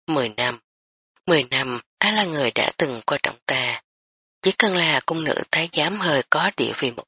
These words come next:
chút, ánh mắt khi nhìn thấy ta cũng mang theo chăm chọc. Chỉ có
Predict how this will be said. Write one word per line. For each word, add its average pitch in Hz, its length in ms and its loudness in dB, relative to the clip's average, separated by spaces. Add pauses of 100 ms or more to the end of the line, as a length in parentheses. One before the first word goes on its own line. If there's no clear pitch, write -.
chút, 151 260 -2 (440)
ánh 226 160 -4
mắt 277 240 0
khi 190 200 2
nhìn 151 260 -2 (100)
thấy 175 240 -2
ta 147 320 0 (140)
cũng 156 140 0
mang 196 200 -4
theo 160 220 2
chăm 139 260 -4
chọc. - 320 -2 (580)
Chỉ 107 220 0
có 160 140 2